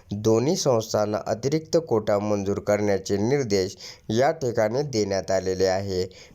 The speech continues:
पुढची अपडेट शेतकऱ्यांसाठी अतिशय महत्त्वाची अपडेट आहे.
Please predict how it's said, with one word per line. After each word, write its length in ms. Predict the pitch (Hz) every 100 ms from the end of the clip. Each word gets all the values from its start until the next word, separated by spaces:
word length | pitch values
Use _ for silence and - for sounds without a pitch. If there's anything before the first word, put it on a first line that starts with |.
| -
पुढची 280 | 127 113 107
अपडेट 300 | 85 92 87
शेतकऱ्यांसाठी 1000 | - 98 - 95 95 98 - 101 - 98
अतिशय 480 | 95 - 95 98 95
महत्त्वाची 680 | 98 107 139 151 147 147 151
अपडेट 380 | 143 147 151
आहे. 400 | 151 147 147 151